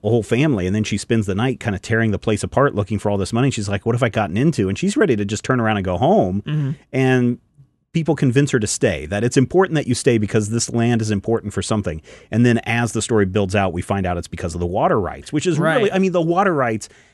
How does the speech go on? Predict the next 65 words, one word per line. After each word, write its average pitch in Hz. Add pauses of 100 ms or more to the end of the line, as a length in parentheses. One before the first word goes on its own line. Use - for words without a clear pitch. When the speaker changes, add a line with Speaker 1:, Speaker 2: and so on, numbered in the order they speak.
Speaker 1:
as 120
Speaker 2:
It's -
Speaker 1:
the 127
Speaker 2:
so 202
Speaker 1:
core 202
Speaker 2:
weird. -
Speaker 1:
part 170
of 139
this 139
story 113 (380)
is, 165
like, 165
mind-blowing, 127
right? 127
Speaker 2:
What, -
what -
Speaker 1:
Usually 202
it's 131
like, 92 (160)
"Oh, 131
there's 156
an 202
old 220
gold 233
mine 120
that 120
no 127
one 113
knows 104
Speaker 2:
Well, 220
Speaker 1:
about." 185
Speaker 2:
'cause 185
that's 220
Speaker 1:
Or 302
Speaker 2:
what 285
they 226
were 220
Speaker 1:
"There's 180
Speaker 2:
doing 185
at 190
Speaker 1:
oil 170
under 233
the 160
Speaker 2:
first. 117
Speaker 1:
ground." 107
Speaker 2:
It's 131
like, 165
obviously 175
this 151
dude 156
has 156
some 180
stash 156
of 143
Speaker 1:
Right. 156
Speaker 2:
money, 139
and 139
that's 156
why 170
they 160
killed 160
him. 139
It's 143
like 147
all 156